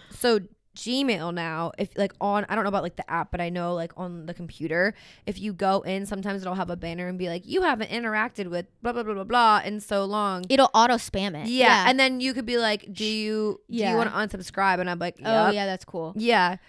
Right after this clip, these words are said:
Speaker 1: they do
Speaker 2: Yeah.
Speaker 1: that thing
Speaker 2: I know
Speaker 1: now.
Speaker 2: they do it, like, auto, like, they put your shit auto in, like, a quarantine where it's like, you can approve it, and if
Speaker 1: Mm-hmm.
Speaker 2: you approve it, they won't put it in your spam anymore, but if you don't, like, it'll just keep sending it to spam, which, like, I love that
Speaker 1: Yeah,
Speaker 2: feature.
Speaker 1: no, I have something spam too.
Speaker 2: Yeah.
Speaker 1: Like, my Shein, I think, goes there,
Speaker 2: Yeah.
Speaker 1: which
Speaker 2: I
Speaker 1: I
Speaker 2: have a whole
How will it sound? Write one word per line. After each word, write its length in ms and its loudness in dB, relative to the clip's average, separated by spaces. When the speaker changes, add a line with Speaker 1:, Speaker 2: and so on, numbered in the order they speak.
Speaker 1:
they 140 4
do 60 6
Speaker 2:
Yeah. 60 8
Speaker 1:
that 180 2
thing 80 4
Speaker 2:
I 80 6
know 200 6
Speaker 1:
now. 40 6
Speaker 2:
they 160 2
do 160 -4
it, 120 0
like, 220 -4
auto, 480 2
like, 420 -4
they 120 2
put 200 -2
your 140 -4
shit 240 -4
auto 320 0
in, 80 -2
like, 240 -10
a 80 -6
quarantine 760 -10
where 80 -6
it's 80 -8
like, 120 -4
you 100 0
can 140 -4
approve 460 -4
it, 220 0
and 200 -2
if 120 6
Speaker 1:
Mm-hmm. 60 -2
Speaker 2:
you 60 4
approve 320 -2
it, 120 0
they 100 2
won't 220 -2
put 160 -4
it 100 -10
in 100 -8
your 80 -8
spam 320 -10
anymore, 400 -4
but 140 0
if 120 -4
you 80 -10
don't, 280 -8
like, 160 -10
it'll 140 -6
just 120 -14
keep 180 -10
sending 200 -8
it 80 -14
to 100 -20
spam, 220 -8
which, 160 -6
like, 220 -6
I 100 -10
love 260 -12
that 160 -10
Speaker 1:
Yeah, 220 8
Speaker 2:
feature. 100 4
Speaker 1:
no, 100 4
I 100 8
have 180 4
something 280 -8
spam 360 -6
too. 80 -4
Speaker 2:
Yeah. 140 -2
Speaker 1:
Like, 80 -6
my 100 0
Shein, 320 -4
I 120 -4
think, 240 -10
goes 220 -6
there, 120 -4
Speaker 2:
Yeah. 240 -2
Speaker 1:
which 160 -4
Speaker 2:
I 40 -2
Speaker 1:
I 40 -2
Speaker 2:
have 180 0
a 100 0
whole 600 -2